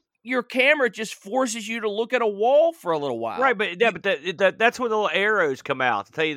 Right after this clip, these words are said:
Speaker 2: the
Speaker 1: No,
Speaker 2: extent
Speaker 1: I,
Speaker 2: of the
Speaker 1: I
Speaker 2: curve.
Speaker 1: understand the defense you're trying to make, Aaron, but it's a lame one and it's crap. Because what the game actually is, is looking down a track,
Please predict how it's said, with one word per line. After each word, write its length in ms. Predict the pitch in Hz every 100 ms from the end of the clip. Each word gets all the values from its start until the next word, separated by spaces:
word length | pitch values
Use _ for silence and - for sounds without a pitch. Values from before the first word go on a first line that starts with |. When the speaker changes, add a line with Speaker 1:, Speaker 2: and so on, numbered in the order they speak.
| 131
Speaker 2:
the 200 | - 165
Speaker 1:
No, 60 |
Speaker 2:
extent 340 | - 214 226 190
Speaker 1:
I, 20 |
Speaker 2:
of 60 | 151
the 60 | 139
Speaker 1:
I 200 | 226 240
Speaker 2:
curve. 80 | 240
Speaker 1:
understand 880 | 254 247 240 - 220 214 214 190 208 _ _ _ 139
the 160 | 151
defense 520 | 139 - 160 170 165
you're 140 | 139 135
trying 600 | - - 131 147 156 135
to 60 |
make, 300 | 127 139 147
Aaron, 400 | 165 165 170 170 170 _ _ _
but 100 | 175
it's 160 | 175 180
a 60 |
lame 400 | 156 156 170 170
one 200 | 151 143 131
and 140 | 139
it's 160 | 131 -
crap. 460 | - 123 107 55 _ _ _ 67 _ _ _ _
Because 420 | - 226 226 160 151
what 300 | 170 240 -
the 60 |
game 300 | 185 196 170
actually 540 | 131 160 226 254 220 139
is, 380 | 120 110 110 - _ _
is 260 | 160 160 147 _
looking 640 | 151 156 185 202 180 131 120
down 400 | 143 151 202 233
a 60 | 220
track, 640 | - 160 131 123 107